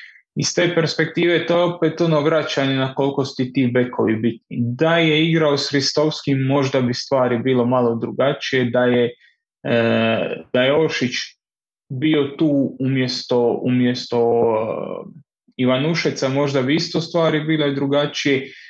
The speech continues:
da je, da je Pero na svojoj razini stvari bi definitivno bile drugačije, ali šta ćeš, tu si gdje si. E,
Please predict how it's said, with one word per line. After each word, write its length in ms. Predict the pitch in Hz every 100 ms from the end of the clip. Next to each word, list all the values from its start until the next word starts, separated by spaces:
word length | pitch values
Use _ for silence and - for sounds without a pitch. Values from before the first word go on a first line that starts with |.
| _
da 340 | 123 120 143 143
je, 560 | 139 127 127 123 120 - - 104 - _ _ _ _ _ _
da 160 | 135 143
je 140 | 147
Pero 240 | 175 196 185 -
na 160 | 185 143
svojoj 320 | - 165 185
razini 420 | 180 165 165 160
stvari 360 | 151 175 165 151
bi 140 | 139
definitivno 580 | 135 131 127 131 131 127
bile 280 | 131 147 123
drugačije, 760 | 127 127 160 180 - 185 160 160 - _ _
ali 480 | - 131 139 127 - _ _ _ _ -
šta 220 | 170 196
ćeš, 260 | 202 - -
tu 160 | 160
si 160 | 156 123
gdje 260 | 127 160
si. 460 | 190 - 170 151 - - _ _ _
E, 420 | - 131 135 139